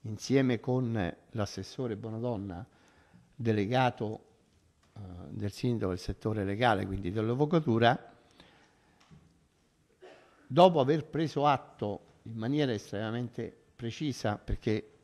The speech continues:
c'è la sentenza della magistratura, che, eh, questo, questa amministrazione aveva, era stata condannata a pagare, e c'erano i decreti esecutivi,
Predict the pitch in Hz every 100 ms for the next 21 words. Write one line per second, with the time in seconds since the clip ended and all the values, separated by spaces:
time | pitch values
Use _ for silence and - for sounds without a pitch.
0 | - - - 107 - 107 104 107 104 120
1 | 113 - 113 - _ _ _ - 117 107
2 | 113 110 113 - 127 147 127 107 113 -
3 | - - - _ _ - - 139 147 -
4 | - 104 98 - - 160 - - 131 120
5 | 120 - 156 147 127 123 117 - 120 -
6 | - 120 101 107 - _ _ _ - -
7 | - _ _ - 117 135 131 113 123 -
8 | - _ - 110 107 - 131 110 139 135
9 | 131 147 131 98 90 113 - _ _ _
10 | _ _ _ 110 - 127 139 139 110 104
11 | 92 - _ _ _ _ _ _ _ _
12 | _ _ _ - 117 - 135 117 107 110
13 | 123 135 104 110 107 113 117 95